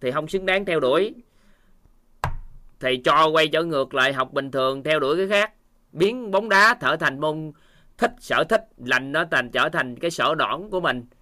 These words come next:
Làm sở đoản của mình để mở rộng mối quan hệ xã hội, làm thành cái điều vui vẻ trong cuộc sống.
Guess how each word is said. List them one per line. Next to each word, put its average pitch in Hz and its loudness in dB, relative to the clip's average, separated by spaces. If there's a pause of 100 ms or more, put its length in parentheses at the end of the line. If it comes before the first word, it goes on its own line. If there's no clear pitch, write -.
(840)
Làm 123 0
sở 143 0
đoản 156 -2
của 190 -4
mình 123 -2
để 127 0
mở 160 0
rộng 131 -2
mối 175 -2
quan 160 -2
hệ 120 -2
xã 156 -2
hội, 127 0
làm 123 0
thành 123 -6
cái 160 -4
điều 127 0
vui 147 -2
vẻ 127 -2
trong 151 -6
cuộc 123 -8
sống. 180 -6